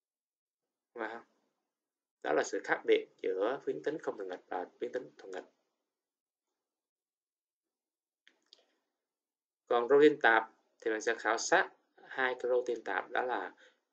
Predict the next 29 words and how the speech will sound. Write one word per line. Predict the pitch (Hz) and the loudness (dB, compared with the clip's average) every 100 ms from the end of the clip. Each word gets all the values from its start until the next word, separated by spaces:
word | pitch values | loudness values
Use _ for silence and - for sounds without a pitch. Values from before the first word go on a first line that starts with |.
| _ _ _ _ _ | _ _ _ _ _
hemoglobin | 139 139 139 131 120 113 131 127 - _ _ _ | -6 0 4 6 6 6 4 4 -6 _ _ _
và | 107 98 - | -2 -2 -4
casein. | - 107 123 113 - _ _ _ _ _ _ _ _ _ _ _ _ - _ _ _ _ _ _ _ _ _ _ _ _ _ _ _ _ _ _ _ _ _ _ _ _ _ _ _ _ _ _ _ _ _ | -4 -4 -2 -4 -6 _ _ _ _ _ _ _ _ _ _ _ _ -20 _ _ _ _ _ _ _ _ _ _ _ _ _ _ _ _ _ _ _ _ _ _ _ _ _ _ _ _ _ _ _ _ _
Bây | 131 | 2
giờ | 131 | 6
mình | 113 | 6
sẽ | 110 | 4
đi | 131 139 | 4 4
vào | 127 107 101 | 6 2 2
cái, | 131 139 | 2 4
à, | 143 131 127 123 123 - _ _ _ _ _ _ _ _ _ - | 4 0 -2 -4 -8 -14 _ _ _ _ _ _ _ _ _ -2
đầu | 104 | 4
tiên | 135 139 127 - | 6 4 2 -2
là | 107 | 0
biến | 101 123 | 0 -2
tính | 135 - | -4 -4
không | 123 | -8
thuận | 104 | -6
nghịch | 107 - _ _ _ | -8 -8 _ _ _
với | 123 | -6
tác | 135 | -4
nhân, | 127 120 120 | -2 -4 -4
là | 113 101 | -2 -2
đầu | 92 95 | -2 -4
tiên | 113 113 | -4 -2
là | 110 | -4
axit | 98 107 104 - | -4 -4 -8 -6
vô | 113 - | -8 -4
cơ. | 110 | -4